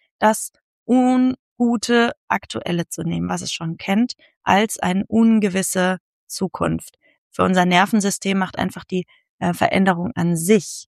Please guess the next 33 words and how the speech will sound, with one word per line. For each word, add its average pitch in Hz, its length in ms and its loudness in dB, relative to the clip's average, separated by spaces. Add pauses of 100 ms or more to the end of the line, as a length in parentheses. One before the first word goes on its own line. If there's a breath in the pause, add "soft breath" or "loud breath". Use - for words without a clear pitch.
schon 156 520 0 (300)
Angst. 156 560 -2 (1040)
Kann 175 140 0
ich 165 140 -2
mal 165 240 2
noch 175 120 0
ein 165 100 -4
eigenes 190 340 2
Training 170 280 -2
zu 170 100 -6
machen. 180 180 0
In 165 80 -2
der 170 80 -2
Ma-, 170 140 -2 (280)
Membership 185 640 0 (480 soft breath)
haben 175 140 2
wir 170 100 4
das 165 260 0
jetzt 170 220 -2
im 165 140 -4
Februar - 420 -2
als - 240 -6
Thema 185 280 0
gehabt. 160 400 -4 (320 soft breath)
Da 165 140 0
kannst 175 280 -2
du 170 80 -2
noch 170 160 -4
reinkommen 185 480 0 (300 soft breath)
und 175 120 -2
dir 175 100 4
einfach 170 220 0
dieses 160 420 -4